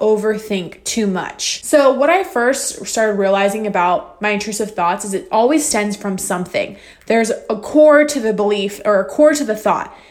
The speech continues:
So I find my trigger. I literally have to do the cookie cr-, crumb trail all the way down to what is actually making me that upset. There are times where I'll get upset with my mom, and then I'll think to myself, "Why am I really that upset with her?"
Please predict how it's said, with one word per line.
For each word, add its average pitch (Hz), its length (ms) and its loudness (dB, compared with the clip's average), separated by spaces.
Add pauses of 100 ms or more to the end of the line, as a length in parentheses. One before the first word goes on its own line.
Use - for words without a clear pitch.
(140)
So - 120 2
I 240 100 4
find 285 360 0
my 269 100 2
trigger. 220 400 -4
I 202 140 0
literally 285 400 2
have 240 220 0
to 240 100 -4
do 220 240 -4
the 202 100 2
cookie 294 320 0
cr-, 247 140 -10
crumb 226 440 -2
trail 214 540 2
all 240 180 4
the 277 60 -2
way 294 160 4
down 214 380 0
to 214 100 -4
what 208 260 0
is 392 200 -2
actually 208 420 -4
making 208 340 -4
me 196 140 -2
that 180 240 0
upset. - 500 -4
There 294 160 4
are 392 60 2
times 294 360 -2
where 294 100 4
I'll 254 100 2
get 240 140 0
upset 214 260 -2
with 214 160 -2
my 220 140 -4
mom, 277 400 -2 (180)
and 240 100 -2
then 240 100 0
I'll 233 100 2
think 247 220 0
to 247 40 -8
myself, 220 720 0
"Why 226 200 2
am 494 120 -2
I 539 200 0
really 320 260 2
that 190 300 2
upset 190 360 0
with 208 180 -4
her?" 156 280 -2